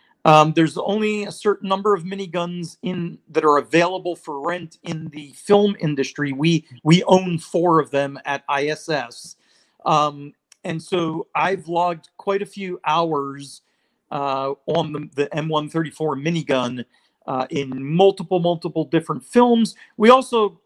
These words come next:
and we can talk about it later, but we also do some law enforcement and military training classes. But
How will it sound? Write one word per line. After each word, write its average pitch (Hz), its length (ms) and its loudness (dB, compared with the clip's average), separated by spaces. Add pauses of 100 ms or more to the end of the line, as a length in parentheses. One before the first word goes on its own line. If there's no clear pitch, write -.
(140)
and 185 100 -10
we 185 80 -10
can 165 120 -12
talk 196 180 0
about 165 200 4
it - 120 -6
later, 180 320 2
but 151 120 -8
we 170 120 -4
also 202 260 -2
do 175 160 -12
some 160 220 -12
law 160 240 -2
enforcement 160 600 -6
and 131 180 -18
military 147 460 -8
training 185 840 -6 (220)
classes. 196 800 -2 (340)
But 165 320 0